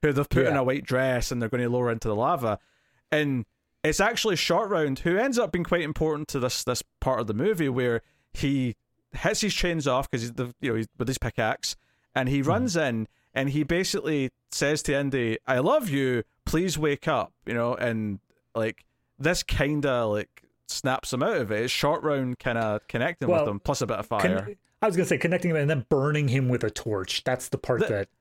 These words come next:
Speaker 1: Yeah, but, you know, it actually has a little bit of weight to it, so it means
Speaker 2: Mm-hmm.
Speaker 1: something.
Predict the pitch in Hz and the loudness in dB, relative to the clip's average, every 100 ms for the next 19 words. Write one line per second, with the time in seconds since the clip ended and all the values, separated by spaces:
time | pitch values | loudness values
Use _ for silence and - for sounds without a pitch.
0 | _ _ _ 156 82 - _ _ - 196 | _ _ _ 0 0 -4 _ _ -2 -2
1 | 156 _ 208 269 143 180 180 196 208 226 | -4 _ -2 2 4 2 2 2 2 0
2 | 202 180 170 139 165 190 180 170 180 190 | 0 2 2 2 2 2 0 0 0 -2
3 | 156 196 214 240 - - - 156 151 143 | -2 -2 -2 -2 -8 -8 -2 0 2 2
4 | 139 151 113 180 170 180 175 170 | 2 2 2 0 -2 -4 -2 -4